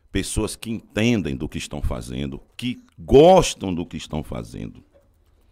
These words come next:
sabe? E em outros momentos caiu nas mãos de quem só estava ali por obrigação, não é? Olha, gente, eu sempre digo assim:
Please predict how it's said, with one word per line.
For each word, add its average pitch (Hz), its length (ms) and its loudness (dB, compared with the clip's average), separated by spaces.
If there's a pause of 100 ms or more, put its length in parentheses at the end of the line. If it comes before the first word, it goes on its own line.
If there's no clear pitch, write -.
(760)
sabe? 104 420 -6 (1300)
E 175 240 -2
em 170 40 4
outros 147 260 -2
momentos 120 440 -2
caiu 131 400 -2
nas 139 220 -4
mãos 117 360 -4
de 147 140 -8
quem 143 200 -6
só 151 180 -6
estava 131 320 -6
ali 101 140 -4
por 78 220 -2
obrigação, 98 800 -4 (720)
não 73 100 -14
é? 87 180 -10 (100)
Olha, 113 220 -4
gente, - 280 -14
eu 127 100 -4
sempre 143 280 -10
digo 117 180 -10
assim: 64 300 -14